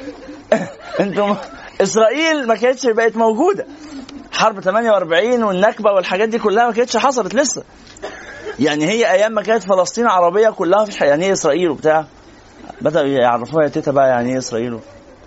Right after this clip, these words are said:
اسرائيل لما قامت كانت، كانت عندها كام سنة؟ كانت اكبر مننا.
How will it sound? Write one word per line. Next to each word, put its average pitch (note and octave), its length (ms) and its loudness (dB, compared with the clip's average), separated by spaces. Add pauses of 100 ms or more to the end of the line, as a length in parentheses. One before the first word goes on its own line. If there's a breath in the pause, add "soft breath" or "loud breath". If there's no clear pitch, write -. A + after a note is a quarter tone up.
(1040)
اسرائيل F3+ 300 2
لما G3+ 200 0
قامت A#3 140 -2
كانت، F3+ 260 2
كانت D#3 340 -2
عندها D#3 260 2
كام F#3 160 -2
سنة؟ E3+ 260 2 (320)
كانت D#3+ 200 2
اكبر G#3+ 300 0
مننا. A3+ 480 0